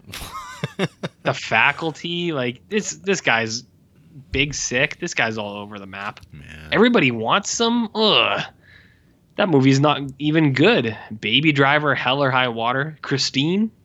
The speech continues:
Speaker 2: which we just talked about. This guy's pretty hot and loose with his five-star reviews.
Speaker 1: I
Speaker 2: He's
Speaker 1: f-,
Speaker 2: not to be
Speaker 1: I feel like
Speaker 2: trusted.
Speaker 1: this guy just wants to snorkel in his local lake.
Speaker 2: Yeah, not
Speaker 1: Con-,
Speaker 2: to be
Speaker 1: con-,
Speaker 2: trusted.
Speaker 1: con-, contrary to his claim otherwise. I think, I feel like he,
Speaker 2: Okay.
Speaker 1: that's what he'd do.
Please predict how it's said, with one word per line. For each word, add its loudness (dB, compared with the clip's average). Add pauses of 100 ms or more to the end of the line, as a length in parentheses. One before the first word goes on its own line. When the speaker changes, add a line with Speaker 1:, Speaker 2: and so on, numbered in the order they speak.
Speaker 2:
which 0
we 4
just 2
talked 2
about. -4 (920)
This 2
guy's 4
pretty 2
hot 0
and -4
loose 0
with -2
his -2
five-star 2
reviews. -2
Speaker 1:
I -4
Speaker 2:
He's 0
Speaker 1:
f-, -2
Speaker 2:
not 2
to -10
be -6
Speaker 1:
I -6
feel -2
like 0
Speaker 2:
trusted. 0
Speaker 1:
this -6
guy 0
just -6
wants -8
to -6
snorkel -4
in -6
his -10
local -6
lake. -12 (720)
Speaker 2:
Yeah, -4 (200)
not 6
Speaker 1:
Con-, -2
Speaker 2:
to -6
be 2
Speaker 1:
con-, 0
Speaker 2:
trusted. 0
Speaker 1:
con-, 0
contrary -2
to -8
his -10
claim -10
otherwise. -10
I -14
think, -10
I -10
feel -12
like -8
he, -10
Speaker 2:
Okay. -14 (220)
Speaker 1:
that's -14
what -12
he'd -10
do. -16